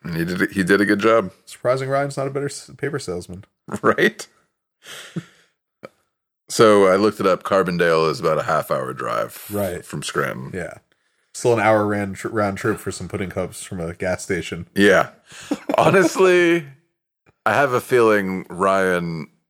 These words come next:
Speaker 1: is resourceful enough to have found those pudding cups closer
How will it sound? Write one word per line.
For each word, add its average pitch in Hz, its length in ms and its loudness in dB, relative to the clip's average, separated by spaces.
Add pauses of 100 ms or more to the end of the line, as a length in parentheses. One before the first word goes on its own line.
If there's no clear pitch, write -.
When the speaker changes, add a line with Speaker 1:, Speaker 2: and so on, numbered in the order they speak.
(400)
Speaker 1:
is 85 160 0
resourceful 85 540 2
enough 82 280 0
to 82 180 -2
have 76 120 -2
found 82 340 0
those 76 160 -2
pudding 82 300 -2
cups 78 300 -2
closer 71 680 -4